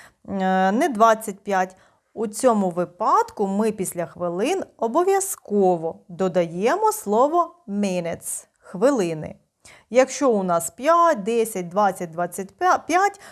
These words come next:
ми можемо вживати, а можемо і не вживати слово minutes. Але якщо хвилини не кратні п'яти, то ми обов'язково після них вживаємо слово minutes.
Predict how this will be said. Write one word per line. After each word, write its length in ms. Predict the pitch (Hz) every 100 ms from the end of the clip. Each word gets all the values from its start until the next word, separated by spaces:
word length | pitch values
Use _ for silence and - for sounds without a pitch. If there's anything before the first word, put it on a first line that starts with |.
| - -
ми 180 | 359
можемо 420 | 339 339 294 311 320
вживати, 460 | 320 415 508 -
а 140 | - 269
можемо 380 | 381 330 262
і 120 | - 359
не 140 | 339
вживати 600 | 254 262 226 170 - 147 _
слово 360 | - - 180 175
minutes. 560 | 180 185 156 156 - - - - -
Але 280 | 220 247 240
якщо 320 | 202 - 202
хвилини 540 | 196 208 240 196 170
не 160 | 170 180
кратні 640 | - 330 480 - 214 - _ _ _
п'яти, 500 | 185 185 185 - - _ _ _
то 120 | -
ми 120 | 202 202
обов'язково 960 | 185 165 160 156 - - 269 381 480
після 340 | 466 - 165 156
них 400 | 170 254 427 220
вживаємо 640 | 156 156 175 262 302 330
слово 640 | - - 185 208 220 226 - _ _ -
minutes. 720 | 196 190 170 - - -